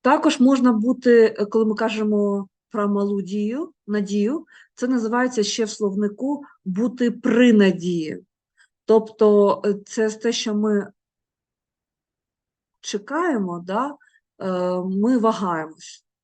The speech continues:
Ми можемо не просто вагатися, ну, всяке буває,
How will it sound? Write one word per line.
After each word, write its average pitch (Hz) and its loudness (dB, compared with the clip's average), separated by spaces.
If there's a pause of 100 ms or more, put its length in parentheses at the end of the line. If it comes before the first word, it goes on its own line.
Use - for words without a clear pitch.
(320)
Ми 214 2
можемо 214 2
не 208 4
просто 269 -4
вагатися, 180 -4
ну, 220 -4
всяке 175 -2
буває, 160 -8